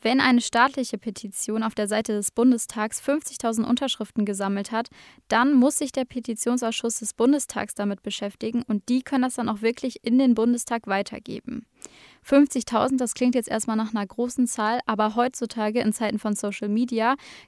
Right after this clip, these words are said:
kann das auch schon recht schnell gehen und mit dem richtigen Support auf jeden Fall klappen.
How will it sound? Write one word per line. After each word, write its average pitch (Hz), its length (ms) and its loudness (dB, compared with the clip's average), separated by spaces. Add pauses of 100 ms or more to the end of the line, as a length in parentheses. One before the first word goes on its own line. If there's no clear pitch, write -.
kann 262 260 4
das 262 160 2
auch 220 140 0
schon 214 260 -2 (220)
recht - 300 -2
schnell 214 340 0
gehen 233 320 2
und 208 400 0
mit 214 180 2
dem 214 280 2 (200)
richtigen 254 360 0
Support 214 500 -2
auf - 140 -6
jeden 233 240 4
Fall 208 200 -4
klappen. - 480 -8